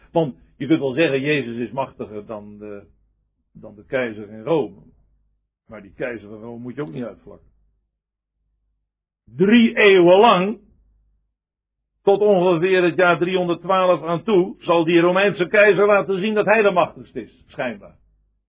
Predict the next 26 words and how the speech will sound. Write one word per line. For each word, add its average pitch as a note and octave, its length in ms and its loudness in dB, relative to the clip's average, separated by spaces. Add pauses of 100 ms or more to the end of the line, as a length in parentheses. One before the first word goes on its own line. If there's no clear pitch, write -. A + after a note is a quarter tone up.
(1600)
Maar C3+ 140 -6
dat C3+ 140 -6
bloed F3+ 180 -8
der E3 140 0
martelaren F3+ 600 -4
is B2 80 -12
het C3+ 140 -14
zaad E3+ 260 -8
van D3 120 -20
de C3 80 -20
kerk C#3+ 300 -10
geworden. G2 420 -20 (200)
Die D#3+ 140 -20 (100)
kerk F3 300 -8
groeide F3 580 -8 (120)
en B2+ 220 -16
groeide E3 400 -8
tegen A2+ 220 -10
de G#2+ 100 -18
klippen B2+ 300 -14
op A#2+ 180 -14 (220)
door G#2 220 -18 (120)
drie D#3 400 -10 (340)
eeuwen A2+ 540 -14 (800)
van G2+ 100 -20
martelaren. E2+ 600 -20